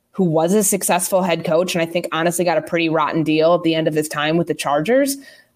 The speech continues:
he's now available. What harm is it to bring somebody like that in either for a head coach interview or an O C interview eventually?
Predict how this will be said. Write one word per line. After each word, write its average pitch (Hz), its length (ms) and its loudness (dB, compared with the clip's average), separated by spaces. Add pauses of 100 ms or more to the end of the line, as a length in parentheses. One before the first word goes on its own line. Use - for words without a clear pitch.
(160)
he's 214 340 0
now 214 260 2
available. 185 720 2 (200)
What 185 260 0
harm 202 420 0
is 180 100 0
it 175 120 -2
to 170 80 -2
bring 170 240 -2
somebody 180 300 0
like 165 160 2
that 165 200 0
in 170 180 2
either 160 300 -2
for 151 400 2
a - 40 -6
head 160 240 -2
coach 185 240 0
interview 202 340 2
or 165 200 2
an 160 100 -4 (100)
O 175 140 2
C 170 260 0
interview 151 320 0
eventually? 147 540 -2